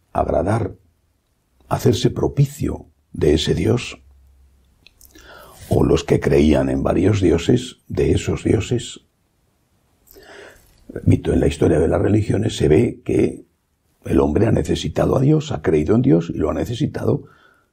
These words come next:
para esta vida y para la vida futura. El hombre siempre ha tenido una ley moral natural escrita en su conciencia.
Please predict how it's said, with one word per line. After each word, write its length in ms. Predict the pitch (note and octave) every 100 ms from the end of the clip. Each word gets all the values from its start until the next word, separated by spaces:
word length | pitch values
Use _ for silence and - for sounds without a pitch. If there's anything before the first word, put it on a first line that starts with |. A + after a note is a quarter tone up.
| -
para 220 | - D#2+
esta 260 | - - -
vida 340 | F#2 A2+ D#3
y 120 | - D2
para 220 | - D2
la 80 | D2+
vida 240 | D#2 C#2+
futura. 420 | - - E2 - _ _ _ _ _ _ _ _ _ _ _ _ _ _ _ _ _ _ _ _ _ _ -
El 120 | G2
hombre 240 | G2+ C3+
siempre 440 | B2+ C#3+ D#3+ - -
ha 100 | -
tenido 340 | - C3 C3
una 240 | - - -
ley 160 | A2
moral 540 | G#2+ G2 A#2+ D3+ C3 -
natural 560 | - F2+ F#2+ G#2 B2
escrita 440 | G2+ - - - -
en 100 | -
su 340 | - G#2 -
conciencia. 720 | - - E2 G2+ F2+ - D#2+